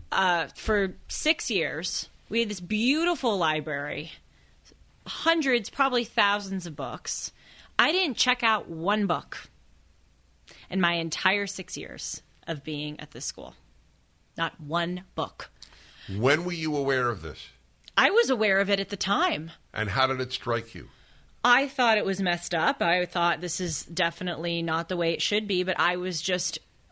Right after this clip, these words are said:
Speaker 1: bombarded with schoolwork, and I was just reading all my textbooks, and that was it.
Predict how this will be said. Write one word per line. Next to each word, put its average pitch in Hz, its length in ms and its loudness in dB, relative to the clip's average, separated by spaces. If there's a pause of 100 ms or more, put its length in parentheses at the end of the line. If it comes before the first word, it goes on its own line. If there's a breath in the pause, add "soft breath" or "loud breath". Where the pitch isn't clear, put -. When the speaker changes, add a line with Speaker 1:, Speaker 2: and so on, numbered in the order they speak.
(240)
Speaker 1:
bombarded 196 1120 0
with 175 200 -4
schoolwork, 208 720 0
and 180 100 0
I 175 100 2
was 180 160 -2
just - 220 -2
reading 202 340 0
all 180 120 0
my 165 160 0
textbooks, - 640 -2
and 175 80 0
that 170 160 0
was 175 160 -4
it. 311 240 0